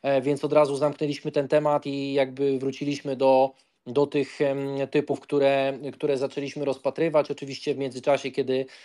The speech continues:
rynek dostał sygnał, że Widzew chciał takiego zawodnika i, i on nie doszedł do skutku, no to pojawiły się kolejne, czy wróciły do nas takie, które, które były gdzieś, e, zamrożone. Natomiast, no, to powoduje, nie, nie ma co ukrywać, że zresztą tak jak,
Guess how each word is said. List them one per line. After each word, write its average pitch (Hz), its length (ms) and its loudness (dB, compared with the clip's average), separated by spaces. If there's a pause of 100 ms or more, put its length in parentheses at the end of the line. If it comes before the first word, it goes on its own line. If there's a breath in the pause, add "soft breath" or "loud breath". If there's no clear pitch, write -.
(120)
rynek 143 300 0
dostał 139 280 2
sygnał, 139 380 -2
że 131 140 -2
Widzew 135 260 -2
chciał 139 200 0
takiego 139 320 0
zawodnika 135 640 0
i, 135 320 -4
i 135 160 -2
on 135 120 -2
nie 139 100 -6
doszedł 143 300 -2
do 135 60 0
skutku, 143 340 -8
no 143 100 -4
to 135 100 -4
pojawiły 135 400 0
się 135 140 -4
kolejne, 143 480 2 (260 loud breath)
czy - 120 -2
wróciły 170 420 2
do 151 100 2
nas 143 180 2
takie, 143 260 0
które, 139 400 4
które 135 240 0
były 135 240 2
gdzieś, 135 280 -2 (380 loud breath)
e, 139 220 4
zamrożone. 147 680 4
Natomiast, 151 600 2
no, 151 220 2
to 151 120 0
powoduje, 156 800 2
nie, 147 280 0
nie 151 100 -4
ma 147 100 0
co 151 160 -4
ukrywać, 147 440 -2
że 143 300 2
zresztą 139 280 -10
tak 139 160 -2
jak, 135 180 -6